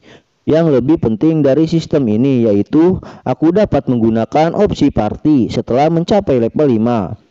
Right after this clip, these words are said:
Dan tak butuh waktu lama, Hyukjin pun mengundang Sunhwa untuk mengikuti partinya Hyukjin. Lalu layar sistem muncul,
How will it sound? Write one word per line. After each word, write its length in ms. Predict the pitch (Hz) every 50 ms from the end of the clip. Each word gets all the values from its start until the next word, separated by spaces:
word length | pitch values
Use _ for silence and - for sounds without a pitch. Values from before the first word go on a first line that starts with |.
| - - _
Dan 320 | - 117 120 131 139 143 127
tak 160 | 139 131 127
butuh 320 | 127 - - 131 127 131
waktu 240 | 120 - - 123 120
lama, 480 | 139 185 196 170 127 113 123 147 143 151
Hyukjin 480 | 143 135 120 107 - - 120 117 110
pun 240 | 104 135 160 165 170
mengundang 480 | 170 175 196 208 180 131 123 127 131 123
Sunhwa 480 | 143 135 120 117 104 113 135 147 160
untuk 320 | 151 160 151 165 165 160 170
mengikuti 560 | 170 170 175 180 202 208 190 - 277 - -
partinya 560 | - 131 123 - - 113 107 113 131 147 147
Hyukjin. 720 | 151 135 123 113 87 - - 135 131 120 101 92 82 - _ - - - - - - _
Lalu 400 | - 107 107 113 131 151 165 175
layar 320 | 165 151 139 143 143 135 135
sistem 480 | - 185 180 - - 147 143 139 123
muncul, 480 | 117 113 104 - 156 160 139 110 90